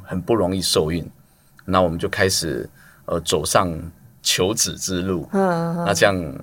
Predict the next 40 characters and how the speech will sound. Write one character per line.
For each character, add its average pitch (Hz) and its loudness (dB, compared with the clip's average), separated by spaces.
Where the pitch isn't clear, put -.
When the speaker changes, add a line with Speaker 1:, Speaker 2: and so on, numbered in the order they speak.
Speaker 1:
跌 110 2
跌 104 4
撞 107 4
撞 95 2
也 82 -2
差 98 -6
不 90 -4
多 90 0
快 101 -4
十 73 0
年。 82 -6
那 73 0
这 - -4
个 113 0
过 110 4
程 90 0
当 90 0
中 92 0
有 78 2
很 90 0
难 80 -2
过 - 2
的 98 4
过 92 2
程， - -4
因 117 0
为 107 2
很 90 -6
失 90 0
望。 92 0
对， 80 0
那 104 4
我 - 2
们 85 -2
曾 90 -2
经 104 -2
一 90 -2
度 90 -2
就 95 2
说， 87 2